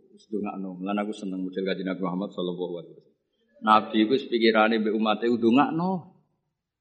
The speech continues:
Kok nak memenuhi syarat dan rukun wis ruwet. Tapi aku setuju Imam Syafi'i itu ilmu. Memang yang jenenge tawaf itu ya jailan al-baita an yasar. Ka'bah harus selalu di sisi kiri. Tapi masalahnya ada posisi di mana Ka'bah di depan kita.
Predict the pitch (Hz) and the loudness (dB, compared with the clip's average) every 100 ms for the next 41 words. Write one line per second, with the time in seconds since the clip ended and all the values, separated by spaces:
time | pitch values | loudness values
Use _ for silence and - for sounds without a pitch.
0 | _ _ - 180 - 170 170 175 170 160 | _ _ 0 0 0 -4 -2 -2 2 4
1 | 170 - 139 143 160 - 127 139 185 185 | 4 6 4 4 -2 0 2 2 0 -6
2 | - 165 175 - _ _ _ _ _ _ | -10 -8 -8 -10 _ _ _ _ _ _
3 | _ _ _ _ _ _ _ _ 165 240 | _ _ _ _ _ _ _ _ 4 6
4 | 269 226 226 226 226 220 214 214 214 180 | 6 4 2 2 4 2 4 2 4 4
5 | 196 214 190 196 165 139 151 214 208 175 | 4 2 2 2 2 2 4 2 0 0
6 | 143 139 131 120 90 85 95 110 123 185 | 2 4 4 0 -4 -6 -8 -8 -4 -2
7 | 127 - 104 110 110 101 98 95 92 90 | -2 -4 -6 -6 -8 -8 -12 -12 -12 -10
8 | 135 156 - _ _ _ _ _ 131 151 | -10 -10 -12 _ _ _ _ _ -8 -6
9 | 147 147 139 131 _ _ _ - - 160 | -6 -10 -18 -20 _ _ _ -14 -8 -4
10 | 156 113 110 101 139 110 113 98 - 156 | -2 -2 -2 -4 -4 -8 -12 -14 -12 -12
11 | - _ _ _ _ - - - - 120 | -14 _ _ _ _ -20 -20 -20 -10 -6
12 | 185 208 185 175 170 175 180 180 175 160 | -4 -2 -4 -4 -2 -2 -2 -2 -2 0
13 | 165 160 147 220 190 185 202 190 - 233 | 0 -2 -6 -8 -4 0 0 0 -2 -2
14 | 226 220 214 220 220 220 - | -2 0 2 2 0 -6 -12